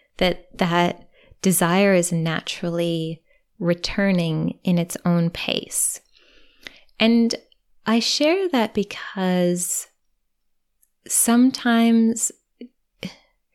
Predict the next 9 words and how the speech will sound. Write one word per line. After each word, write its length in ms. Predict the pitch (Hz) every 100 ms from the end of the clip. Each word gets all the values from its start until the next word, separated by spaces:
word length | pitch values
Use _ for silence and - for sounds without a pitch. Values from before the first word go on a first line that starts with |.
| _ _ _ _ _ 339 _ _ _ _ _ _ _ -
you 180 | 247
know, 120 | 254 240
there's, 340 | 247 226 196
there's 260 | 247 233 -
kind 260 | 269 294
of 80 | 269
a 80 | 262
balance 600 | - 180 175 170 - -
between 720 | 190 - 190 185 180 175